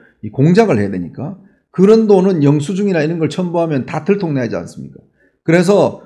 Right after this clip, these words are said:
국정원이 다 돈이 많아요. 근데 국정원의 돈은 국정원의 돈에 있는 게 아니라 기재부, 무슨 뭐, 국토부 이런 데 숨어 있습니다. 예산이. 숨어 있어서 그런 숨어있는 예산들을 이제 특활비로 쓰는데, 그래서 예전에는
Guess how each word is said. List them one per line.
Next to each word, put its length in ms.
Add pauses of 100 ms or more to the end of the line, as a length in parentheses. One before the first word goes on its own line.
(140)
국정원이 1000
다 280
돈이 220
많아요. 320 (320)
근데 160
국정원의 460
돈은 400 (500)
국정원의 480
돈에 260
있는 240
게 80
아니라 360
기재부, 680
무슨 300
뭐, 160
국토부 480
이런 180
데 200
숨어 420
있습니다. 440
예산이. 440 (260)
숨어 380
있어서 540 (300)
그런 140
숨어있는 500
예산들을 580
이제 120
특활비로 420
쓰는데, 380 (400)
그래서 280
예전에는 720